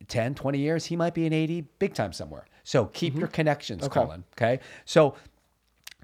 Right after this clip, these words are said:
Speaker 1: twenty thousand students at Towson,
Speaker 2: Mm-hmm.
Speaker 1: Towson University. Let's start selling Towson.
Speaker 2: Okay.
Speaker 1: Um, it's in the neighborhood of Baltimore?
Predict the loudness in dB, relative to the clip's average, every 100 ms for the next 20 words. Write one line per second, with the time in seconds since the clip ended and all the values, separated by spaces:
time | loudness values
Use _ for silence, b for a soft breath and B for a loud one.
0 | -4 0 2 4 6 6 6 -2 0 2
1 | 2 -2 -4 -4 0 0 0 -4 -4 0
2 | 2 2 2 0 -2 0 0 -2 -6 -8
3 | -12 b b -2 -2 0 -2 2 0 2
4 | 0 -2 -2 -4 -6 0 0 0 -4 -4
5 | -4 -6 -12 _ _ -6 -6 -4 -2 0
6 | 2 2 4 4 4 4 2 2 0 2
7 | 0